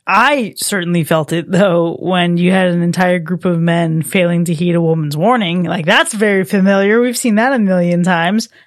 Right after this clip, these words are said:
However, it doesn't, it, it doesn't feel like that's the central focus. What I do think it feels like is, honestly, and, and I love this in a great way, the Predator seeing their toxic masculinity as a threat,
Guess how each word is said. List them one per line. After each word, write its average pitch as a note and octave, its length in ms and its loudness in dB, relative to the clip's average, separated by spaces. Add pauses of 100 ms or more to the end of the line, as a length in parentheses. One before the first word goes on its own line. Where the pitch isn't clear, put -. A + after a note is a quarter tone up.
(100)
However, A3 640 0 (300)
it G3 220 -2
doesn't, G3+ 560 0 (120)
it, - 240 0
it F#3+ 100 -2
doesn't G#3 420 0
feel G3 420 0
like F3 200 -2
that's E3+ 240 -2
the F3 100 -8
central E3+ 360 -2
focus. - 800 -4 (160)
What F#3+ 160 0
I F3+ 100 0
do A3 320 2
think A3 240 -4
it E3+ 100 -4
feels D3+ 280 -6
like - 420 -8
is, F3 320 -2 (200)
honestly, F3+ 800 -2 (440)
and, - 240 -6
and E3 140 -4
I F3+ 120 0
love F3+ 180 0
this F3+ 180 0
in F3+ 60 -4
a E3+ 60 -6
great G3 260 -2
way, D#3+ 400 -4 (360)
the F#3 200 0
Predator G3+ 560 0
seeing F3+ 680 -2
their F#3 120 2
toxic F#3 480 -2
masculinity E3+ 800 0
as D#3 200 -2
a D#3 80 -8
threat, E3 340 0